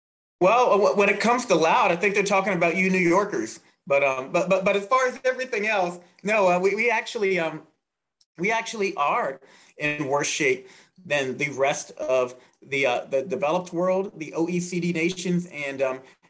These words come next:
and really, surprisingly, worse than many other countries that, that are ranked below us in terms of income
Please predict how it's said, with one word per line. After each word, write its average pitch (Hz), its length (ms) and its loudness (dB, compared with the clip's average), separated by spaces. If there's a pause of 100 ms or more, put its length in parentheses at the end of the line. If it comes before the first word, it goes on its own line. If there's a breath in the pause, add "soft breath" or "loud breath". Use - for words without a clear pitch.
and 135 160 -8
really, 180 480 0 (480)
surprisingly, 156 720 -2
worse 151 460 -2 (280 soft breath)
than 147 380 -4
many 180 200 2
other 214 200 0
countries 151 560 -6 (260 soft breath)
that, 143 300 2
that 147 100 4
are 139 160 2
ranked 160 480 -2
below 139 380 2
us 180 180 -2
in 139 80 -8
terms 127 360 -8
of 120 100 -2
income 120 580 -4